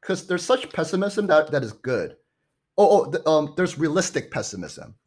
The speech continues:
I guess that's okay. So, but the pessimism I'm talking about is, yeah, it's the non-rational pessimism.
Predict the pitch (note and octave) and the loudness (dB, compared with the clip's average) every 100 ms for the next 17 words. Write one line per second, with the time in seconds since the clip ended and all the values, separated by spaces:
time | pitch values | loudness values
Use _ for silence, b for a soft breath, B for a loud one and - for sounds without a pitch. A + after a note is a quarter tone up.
0 | _ D3+ F3 F3+ F#3+ F#3+ - _ _ _ | _ 0 0 4 2 2 -16 _ _ _
1 | _ - F3 - D3+ D2+ - _ B B | _ -4 -4 0 -4 -4 -12 _ B B
2 | B B - D3 F3+ E3+ - A#3 A3+ A3+ | B B -10 0 2 0 0 -2 0 -2
3 | A3 A#2+ D3 E3 F3 D3 G#3 - A#2+ A2+ | -2 -2 -2 -2 -4 2 2 2 -6 -10
4 | - _ _ _ _ F#3+ D3 D3+ C#3+ D#3 | -12 _ _ _ _ 4 4 0 -2 2
5 | D3 C3 B2+ - _ A#2 C3 C#3+ C#3+ C3+ | 4 4 0 -8 _ -4 0 2 0 -2
6 | - _ _ _ _ _ _ G#2+ B2+ D#3+ | -8 _ _ _ _ _ _ 0 0 -2
7 | C3+ G2+ E2 - _ G#2 - E2+ D2+ - | -6 -4 -6 -8 _ -14 -12 -14 -14 -16